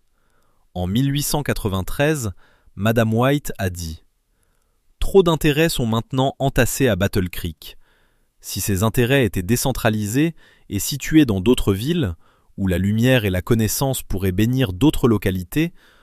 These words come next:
ce serait dans l'ordre de Dieu. Le Seigneur ne veut pas d'une seconde Jérusalem à Battle Creek. Il doit y avoir de grandes réformations et des transferts d'installations et d'institutions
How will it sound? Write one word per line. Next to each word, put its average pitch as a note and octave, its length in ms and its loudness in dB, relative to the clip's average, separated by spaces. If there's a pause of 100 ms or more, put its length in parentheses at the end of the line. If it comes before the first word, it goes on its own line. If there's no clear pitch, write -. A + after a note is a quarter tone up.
(140)
ce - 160 -6
serait D3 320 0
dans A2 140 2
l'ordre A2+ 400 4
de F#2+ 100 0
Dieu. E2+ 320 -6 (960)
Le F2+ 140 -4
Seigneur B2 460 2
ne A2+ 100 2
veut G#2 160 2
pas D3+ 160 4
d'une A#2 180 -4
seconde C3+ 440 0
Jérusalem G#2+ 640 0
à F2+ 60 -2
Battle F#2 320 -2
Creek. - 480 -12 (680)
Il A#2+ 160 0
doit D#3 220 8 (120)
y D3+ 60 4
avoir B2+ 300 4
de G#2+ 100 0
grandes A#2+ 380 0
réformations C3 800 -2 (440)
et G2+ 100 -2
des - 120 0
transferts D3+ 540 0
d'installations B2 760 0
et G2+ 80 0
d'institutions A#2 840 -6